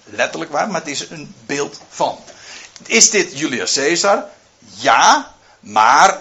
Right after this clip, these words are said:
wel met dien verstand, het is zijn beeld, want dit is niet echt, eh, eh, Julius Caesar natuurlijk. Hm? Die ligt al lang onder de grond. Dit is een beeld van een beeld van een beeld, ongeveer. Hè? Begrijpt u? Hij,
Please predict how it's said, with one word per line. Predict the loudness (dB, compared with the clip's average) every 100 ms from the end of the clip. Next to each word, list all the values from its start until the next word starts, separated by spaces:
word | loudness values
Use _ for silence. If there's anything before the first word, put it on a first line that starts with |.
| -6
wel | -4 -2
met | -4 -6
dien | -8 -8
verstand, | -8 -6 -6
het | -8
is | -8 -8 -8
zijn | -6 -4 -4 0
beeld, | 0 0
want | -6 -12
dit | -12
is | -16
niet | -16 -10
echt, | -8 -8 -12
eh, | -20 -18 -18 -20 _ -20 -20 -20 -16
eh, | -14
Julius | -16 -16 -14
Caesar | -14 -16 -20
natuurlijk. | -20 -20 -20 -20 -20 -20 -20
Hm? | -20 -20 _ _
Die | -20 -18
ligt | -16 -14
al |
lang | -12 -12
onder | -12 -16
de | -14
grond. | -12 -12 -14 -20 _ -20 -20
Dit | -18 -16
is | -14
een | -8
beeld | -6 -8
van | -12
een | -10
beeld | -8 -8
van | -10
een | -10
beeld, | -10 -10 -12 -16 -18
ongeveer. | -20 -20 -20 -20 _ _ -20 -20 -20
Hè? | -20 -20 _ _ _ _ _ _ _ _ _ _ _ _ _ _ -4
Begrijpt | 2 2 0
u? | -12 -14 -20 -20 -20 -8
Hij, | 0 6 8 8 8 4 0 -6